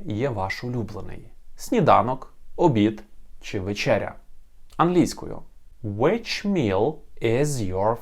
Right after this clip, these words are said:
favorite? Breakfast, lunch or dinner? Which meal is your favorite? Breakfast, lunch or dinner? Поділіться теж чимось дуже-дуже особистим.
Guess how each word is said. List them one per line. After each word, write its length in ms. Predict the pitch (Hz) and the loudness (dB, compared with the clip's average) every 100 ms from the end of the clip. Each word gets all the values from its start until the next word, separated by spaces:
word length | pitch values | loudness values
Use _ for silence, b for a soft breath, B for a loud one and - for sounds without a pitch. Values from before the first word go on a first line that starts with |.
| - | -2
favorite? 640 | 113 123 117 101 90 - - - - - - - | 0 2 2 -2 -6 -12 -18 -16 -14 -14 -14 -10
Breakfast, 1040 | 107 92 107 92 92 - 151 196 - - - - - - - - | -6 2 4 4 2 0 2 2 -4 -12 -18 -20 -18 -16 -10 0
lunch 800 | 135 123 104 131 214 214 - - - - - | 8 10 10 6 0 -2 -8 -10 -16 -18 -4
or 240 | 151 156 | 4 4
dinner? 640 | 143 113 123 117 95 82 - - - - - - - - - - - | 4 4 4 4 0 -2 -10 -16 -16 -18 -18 -20 -18 -16 -16 -20 -8
Which 320 | - 269 294 156 | 2 2 2 0
meal 280 | 113 101 | 0 0
is 200 | 92 95 | 0 -2
your 140 | 95 92 | -4 -4
favorite? 720 | - 117 113 135 190 247 - - - - - - | 0 4 4 6 4 2 -4 -18 -20 -20 -12 0
Breakfast, 880 | 160 147 117 - - 202 - - - - | 8 10 10 6 2 2 2 -10 -16 -6
lunch 760 | - 160 110 123 190 208 - - - - | 6 12 12 12 6 -2 -8 -8 -12 -8
or 200 | - 185 | 4 6
dinner? 520 | 170 170 190 127 95 - - - - - - - - - - - - - | 8 8 8 6 4 0 -8 -10 -12 -16 -18 -16 -14 -10 -10 -10 -12 -4
Поділіться 540 | 107 104 160 - 110 | -2 0 -2 -2 -6
теж 320 | - 113 151 | 0 0 0
чимось 480 | - 117 117 120 104 | -6 -6 -4 -4 -6
дуже-дуже 840 | 90 104 127 135 117 92 95 95 | -4 -4 -2 -2 -4 -4 -4 -4
особистим. 800 | 98 98 - 120 101 - - - | -6 -6 -6 -4 -4 -6 -12 -14